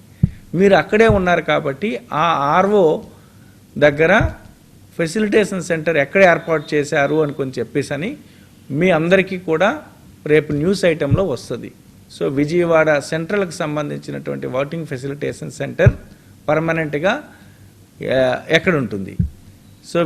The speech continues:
విజయవాడ ఈస్ట్కి సంబంధించింది ఎక్కడ ఉంటుంది, విజయవాడ వెస్ట్కి సంబంధించింది ఎక్కడ ఉంటుంది,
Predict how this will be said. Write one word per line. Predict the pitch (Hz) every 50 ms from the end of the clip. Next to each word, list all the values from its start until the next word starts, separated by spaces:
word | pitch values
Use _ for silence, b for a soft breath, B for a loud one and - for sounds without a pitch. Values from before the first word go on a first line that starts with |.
| 156
విజయవాడ | 156 160 180 196 196 190 190 185
ఈస్ట్కి | 185 165 151 170 202 220 214 - - 214 185
సంబంధించింది | 175 - 175 165 160 160 160 156 151 147 - 185 208 208 143
ఎక్కడ | 139 - 160 147
ఉంటుంది, | 135 117 107 113 107 101 95 101 - - - 175 147 143
విజయవాడ | 156 160 185 185 180 180 175 170 170
వెస్ట్కి | 143 135 156 165 - - 220 220 214
సంబంధించింది | 180 202 185 175 175 175 170 160 151 - 190 196 190 143
ఎక్కడ | 131 - - 143
ఉంటుంది, | 139 120 110 107 104 104 104 113